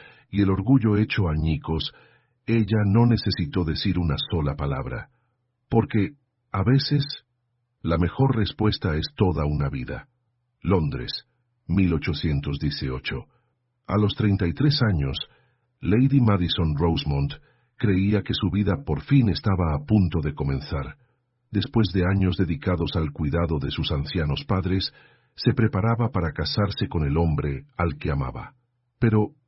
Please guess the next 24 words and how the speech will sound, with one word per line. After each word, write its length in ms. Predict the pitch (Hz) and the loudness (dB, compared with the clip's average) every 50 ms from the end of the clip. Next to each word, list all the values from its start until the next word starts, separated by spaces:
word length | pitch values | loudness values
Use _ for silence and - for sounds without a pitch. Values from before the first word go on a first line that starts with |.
| _ _ _ | _ _ _
en 160 | 117 107 107 | 2 2 4
medio 260 | 120 147 156 151 147 123 | 4 4 4 4 2 2
de 120 | 104 98 | 4 2
un 400 | 98 107 113 110 101 95 92 - - _ _ _ _ _ _ _ _ _ _ - | 2 4 4 4 4 4 2 -2 -8 _ _ _ _ _ _ _ _ _ _ -6
elegante 540 | 76 73 73 71 82 85 87 87 - 73 | -4 -2 0 0 0 0 0 0 0 0
baile 320 | 69 71 73 71 65 67 65 | 0 0 0 0 -2 -2 -4
de 100 | 65 67 | -4 -4
invierno, 580 | 67 67 71 90 85 71 67 69 67 69 - - _ _ _ _ _ _ _ _ _ | -2 -2 0 0 0 -2 -2 -2 -4 -4 -6 -8 _ _ _ _ _ _ _ _ _
Lord 280 | - 76 98 110 110 117 | 0 4 6 6 6 6
Alexander 720 | 104 92 85 71 - - 113 107 101 98 87 90 80 73 | 4 2 0 -2 -2 0 2 2 2 2 2 0 0 -2
Crawford 640 | - - 117 104 95 - - - 71 76 73 143 143 - _ _ _ _ _ _ _ | 0 0 2 2 2 0 -2 -4 -4 -4 -4 -4 -6 -10 _ _ _ _ _ _ _
destruyó 580 | - 95 92 - - - 92 90 80 87 117 120 | -2 0 0 0 -2 -2 -2 0 2 2 2 2
su 160 | - - 104 | 0 -2 -2
futuro 520 | - - - - - 110 107 101 101 92 | -2 -2 -4 -2 0 0 2 2 2 0
con 160 | - - 95 107 | 0 2 2 4
una 180 | 123 127 117 | 4 4 2
sola 320 | - - - 117 113 95 98 | 0 0 0 0 0 0 -2
frase 440 | - - 98 95 95 - - 87 | -2 -2 -2 -2 -2 -2 -4 -4
pronunciada 800 | 69 - 76 71 69 71 69 - - - 98 95 90 90 82 73 73 | -2 -2 -2 0 0 0 0 -2 -2 -2 0 0 0 0 0 0 0
ante 220 | 73 71 - 69 71 | -2 -2 -2 -4 -4
toda 360 | - - 113 107 98 87 73 | 0 2 2 2 2 2 0
la 140 | 71 62 60 | -2 -2 -2
alta 340 | 67 73 73 71 - - 73 | -2 -2 -2 -2 -2 -4 -4
sociedad: 640 | - - 76 67 - - 67 - 58 57 55 55 | -2 -4 -4 -4 -4 -4 -4 -4 -6 -8 -10 -12